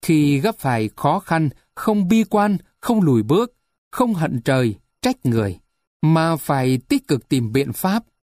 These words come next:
dưới sự giúp đỡ của bố mẹ, thầy cô, giải quyết được những vấn đề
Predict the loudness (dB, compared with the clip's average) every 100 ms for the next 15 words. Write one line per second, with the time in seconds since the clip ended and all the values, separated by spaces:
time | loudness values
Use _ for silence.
0 | _ -6 -2 0 2 0 0 -2 -2 -2
1 | -2 -2 -2 -2 -2 -2 0 0 -2 -2
2 | -2 -2 0 0 0 0 -4 _ _ _
3 | _ _ -8 -2 -2 0 -2 -2 -4 -2
4 | -2 -2 -2 0 0 -2